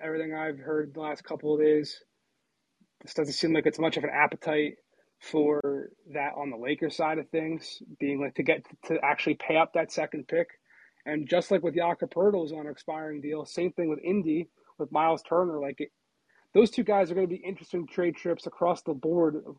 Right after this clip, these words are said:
for the whole league this year, being that they are pretty coveted players, but their teams value them very highly on the trade market, and they're both gonna be seeking pretty legitimate money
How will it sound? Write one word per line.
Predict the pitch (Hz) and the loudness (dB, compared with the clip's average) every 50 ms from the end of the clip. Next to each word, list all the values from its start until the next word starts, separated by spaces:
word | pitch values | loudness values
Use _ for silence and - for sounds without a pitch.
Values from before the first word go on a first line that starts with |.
| _ | _
for | - 175 | -4 -2
the | 165 147 | 0 4
whole | - 185 175 156 156 | 4 4 4 6 4
league | 160 180 180 143 139 | 4 2 2 0 -4
this | 143 127 - - | -8 -8 -6 -4
year, | 135 127 127 135 147 160 _ _ _ _ _ - - _ _ _ _ - | -4 -2 0 -2 -2 -4 _ _ _ _ _ -20 -20 _ _ _ _ 2
being | 165 170 175 175 165 160 | 6 8 8 8 8 8
that | 156 151 156 156 151 - - _ _ _ - | 4 2 0 -2 -2 -4 -8 _ _ _ -4
they | 151 | 2
are | 156 170 202 202 - _ _ | 4 6 6 6 4 _ _
pretty | - 208 208 196 | 2 2 2 2
coveted | - - 170 170 160 170 170 165 139 | 2 -2 -2 -2 0 0 0 0 -2
players, | - - 151 143 151 160 170 180 - - _ _ | -4 -6 -6 -4 -4 -4 -6 -6 -10 -16 _ _
but | - 151 151 | -10 -8 -2
their | - 160 151 | 0 0 0
teams | 151 - 180 185 190 185 160 | 0 0 0 2 2 4 4
value | 143 160 156 156 170 165 160 | 4 4 4 6 6 4 4
them | 165 160 156 | 4 2 2
very | 147 147 151 151 | 2 2 2 2
highly | 151 - 147 143 151 156 151 | 2 2 0 -2 -2 0 -2
on | 151 147 147 | -2 -2 -2
the | 151 | -4
trade | - - - 135 127 135 | -4 -4 -4 -4 -4 -4
market, | 139 139 143 - 156 147 - _ - | -4 -6 -4 -2 -4 -4 -4 _ 0
and | 175 190 185 175 | 2 2 4 4
they're | 165 156 | 4 2
both | 139 156 156 165 - | 4 4 4 4 4
gonna | - 170 165 160 | 2 0 0 0
be | 143 156 | 0 -2
seeking | - - - 170 160 - 160 156 151 151 - _ _ _ _ _ _ _ _ _ _ _ _ _ _ _ _ _ _ | -4 -4 -4 -4 -2 0 0 0 0 -2 -6 _ _ _ _ _ _ _ _ _ _ _ _ _ _ _ _ _ _
pretty | - 175 170 185 | 4 6 8 8
legitimate | 190 185 156 135 165 165 175 180 180 | 8 8 6 2 0 -2 -2 -2 -4
money | 170 170 196 214 175 139 - | -4 -4 -4 -4 -4 -6 -10